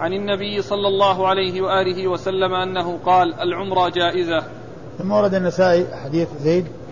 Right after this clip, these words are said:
Speaker 1: نعم.
Speaker 2: حديث زيد: "العمرة جائزة"، وهو مثل ما تقدم، والإسناد
Speaker 1: قال:
Speaker 2: محمد بن عبيد هو الم-، هو المحاربي وهو صدوق.
Speaker 1: نعم.
Speaker 2: أخرج له
Speaker 1: أبو داود والترمذي والنسائي.
Speaker 2: صدوق أخرج حديثه أبو داود والترمذي والنسائي.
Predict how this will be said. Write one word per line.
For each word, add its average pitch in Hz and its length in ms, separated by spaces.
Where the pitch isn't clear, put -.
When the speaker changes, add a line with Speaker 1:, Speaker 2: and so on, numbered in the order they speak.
Speaker 1:
نعم. 160 240
Speaker 2:
حديث 165 300
زيد: 185 260
"العمرة 175 360
جائزة"، 160 520
وهو 160 880
مثل 175 240
ما 170 100
تقدم، 156 500
والإسناد 165 640
Speaker 1:
قال: 170 180
Speaker 2:
محمد 180 160
بن 175 120
عبيد 165 320
هو 180 140
الم-، 170 300
هو 175 140
المحاربي 160 640
وهو 147 320
صدوق. 170 340
Speaker 1:
نعم. 156 200
Speaker 2:
أخرج 143 280
له 160 180
Speaker 1:
أبو 156 80
داود 165 340
والترمذي 175 480
والنسائي. 160 480
Speaker 2:
صدوق 190 280
أخرج 175 340
حديثه 180 200
أبو 170 100
داود 170 300
والترمذي 180 400
والنسائي. 160 480